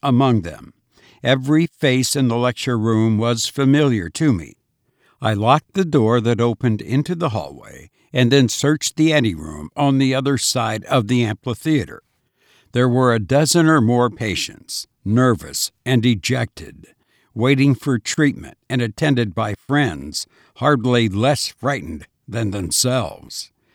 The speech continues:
But neither Miss Borgia nor anybody resembling Miss Borgia was of the number. Doctor Mack now briskly entered by his private door.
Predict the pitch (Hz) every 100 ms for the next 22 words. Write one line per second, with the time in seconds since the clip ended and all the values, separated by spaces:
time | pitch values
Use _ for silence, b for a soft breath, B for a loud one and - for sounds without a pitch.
0 | b b b b b 117 127 147 180 190
1 | 156 165 - 165 170 160 - 147 - -
2 | _ _ _ - 120 131 139 147 160 151
3 | 104 143 135 113 127 113 90 156 202 104
4 | 73 67 80 80 - 101 82 - 71 67
5 | 64 - _ _ - 110 123 92 127 143
6 | 117 135 117 120 73 67 - _ _ _
7 | _ _ _ _ _ _ _ - 127 -
8 | 160 147 120 120 120 - 120 120 110 92
9 | 127 - - 123 127 123 123 107 127 120
10 | 101 117 120 120 120 107 - 113 113 107
11 | 76 127 120 78 - -